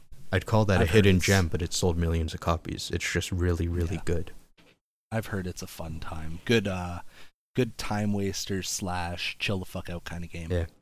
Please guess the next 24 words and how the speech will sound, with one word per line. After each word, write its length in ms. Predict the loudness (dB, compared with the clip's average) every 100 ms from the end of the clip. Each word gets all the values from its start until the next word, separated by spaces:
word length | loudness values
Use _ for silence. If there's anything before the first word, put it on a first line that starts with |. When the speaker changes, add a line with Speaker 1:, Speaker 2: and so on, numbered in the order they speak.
| _ 2
Speaker 1:
I 80 | 4
mean, 240 | 4 4 2
on 140 | 4
the 140 | 4 4
other 180 | 4
podcast 560 | 2 2 2 2 0 0
I'm 120 | 0
on, 180 | 0 -2
Podcast 640 | 0 -2 0 -2 -2 -4
T 180 | -2 0
B 140 | 0 0
D, 260 | 0 0 -4 _ _ -20 _ _
uh, 240 | 2 2 2
Speaker 2:
Mm-hmm. 280 | -2 2
Speaker 1:
Scufflewick, 540 | 2 2 2 2 0 -4 _ _ -20 -20 _
he 300 | 0 4 6 4
hundred 440 | 4 4 2 0
percented 540 | -6 -4 -2 -2 -6 -4
that 200 | -6 -8
game. 220 | -10 -12 _ _ _ _ _ _ _ _ _ _ _ _ _ _ _ _ _ _ _
Which 180 | 2 2
Speaker 2:
Which 180 | 2 -2
one, 220 | 0 0
sorry? 500 | -2 -4 -2 -2 -4